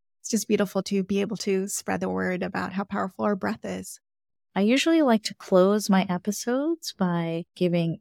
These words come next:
Speaker 2: actionable information, actionable things that people can do right now. So what would be some of your recommendations?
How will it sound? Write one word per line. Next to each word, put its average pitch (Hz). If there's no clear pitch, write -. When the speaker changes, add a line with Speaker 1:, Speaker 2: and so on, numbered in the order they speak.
Speaker 2:
actionable 185
information, 233
actionable 196
things 196
that 185
people 190
can 170
do 170
right 156
now. 175
So -
what 190
would 202
be 202
some 185
of 170
your 165
recommendations? 156